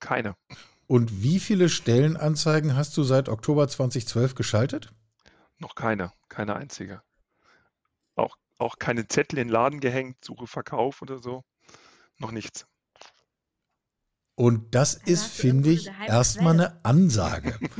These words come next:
Speaker 1: <laughs>
Speaker 2: Ähm,
Speaker 3: Ja.
Speaker 1: Ja, absolut.
Speaker 3: Backst, backst du dir deine Mitarbeiter eigentlich selbst, hör mal? <laughs> Ist das das
Speaker 1: <laughs> Das
Speaker 3: große
Speaker 1: ist auch
Speaker 3: Geheimnis der Bäckerei Wolter? <laughs>
Speaker 1: Sehr schön, ja.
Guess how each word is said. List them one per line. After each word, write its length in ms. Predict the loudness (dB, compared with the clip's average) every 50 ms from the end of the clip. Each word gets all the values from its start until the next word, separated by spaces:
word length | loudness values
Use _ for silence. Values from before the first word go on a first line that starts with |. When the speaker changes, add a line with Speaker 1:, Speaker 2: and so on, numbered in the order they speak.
| -10 -10
Speaker 1:
<laughs> 360 | -10 -14 -14 -12 -14 -4 2 4
Speaker 2:
Ähm, 400 | 6 6 8 8 6 6 4 2 -2 -12 -18 -18 -18 -20 _ _ _
Speaker 3:
Ja. 280 | 4 4 6 6 4 0 -2 -10 -14 _ _ -20 -20 -8 0
Speaker 1:
Ja, 240 | 2 2 4 4 2
absolut. 500 | 2 0 0 -2 -4 -6 -4 -2 2 4
Speaker 3:
Backst, 240 | 6 4 4 2 -2 _
backst 420 | -6 -2 2 4 4 4 4 0 -12 -12 -8
du 80 | -4 2
dir 60 | 4
deine 200 | 4 6 6 6
Mitarbeiter 580 | 4 4 4 4 4 4 6 6 4 4 4 2 2
eigentlich 320 | 2 0 0 -2 -4 -6
selbst, 500 | -6 -2 0 0 0 0 0 -2 -4 2
hör 160 | 4 4 6
mal? 160 | 8 8 6 6 6 2 0 -6
<laughs> 220 | -12 -14 -4 4 6
Ist 500 | 6 6 6 4 2 2 2 2 4 6
das 200 | 6 6 6 4
das 160 | 0 0 0
Speaker 1:
<laughs> 0 |
Das 0 |
Speaker 3:
große 300 | 0 4 4 6 6 6
Speaker 1:
ist 60 | 4 4
auch 80 | 6 8
Speaker 3:
Geheimnis 260 | 8 6 6 4 0 -2 -4
der 60 | 0
Bäckerei 540 | 2 2 2 4 2 6 8 10 10 10 8
Wolter? 500 | 8 6 6 6 6 6 6 6 6 6 4 4 2 0 0 -2 0 4 4
<laughs> 500 | 4 6 6 4 2 4 2 0 -2 -2
Speaker 1:
Sehr 760 | -6 -12 -12 -10 -10 -10 -10 -10 -4 0 2 4 4 4 2
schön, 300 | 2 2 2 4 4 2
ja. 80 | 0